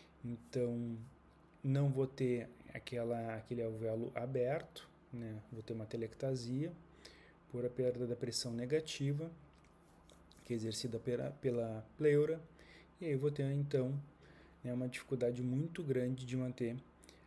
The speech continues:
a capnometria desse paciente, tá? Outra situação que a gente deve, né, sempre utilizar ventilação mecânica é em pacientes que tenham hérnia diafragmática, seja ela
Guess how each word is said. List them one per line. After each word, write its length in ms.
a 100
capnometria 960
desse 260
paciente, 800
tá? 180
Outra 380
situação 420
que 120
a 20
gente 260
deve, 280
né, 280
sempre 640
utilizar 480
ventilação 560
mecânica 640
é 80
em 60
pacientes 440
que 80
tenham 240
hérnia 240
diafragmática, 800
seja 360
ela 360